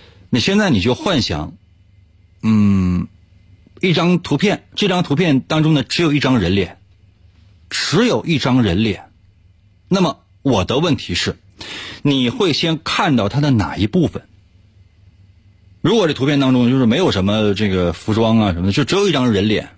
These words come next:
呃，一个，一张巨大的人脸，那么请问你会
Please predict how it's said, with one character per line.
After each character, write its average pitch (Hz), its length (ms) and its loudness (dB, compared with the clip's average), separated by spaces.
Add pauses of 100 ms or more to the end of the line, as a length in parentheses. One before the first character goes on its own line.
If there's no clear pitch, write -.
(240)
呃， 120 220 0
一 147 100 0
个， 185 140 0
一 185 120 2
张 165 200 2
巨 208 240 0
大 139 160 0
的 92 80 -2
人 87 140 0
脸， 90 180 -4 (320)
那 175 120 0
么 143 120 2
请 - 240 -6
问 107 180 -2 (400)
你 104 180 0
会 156 360 -2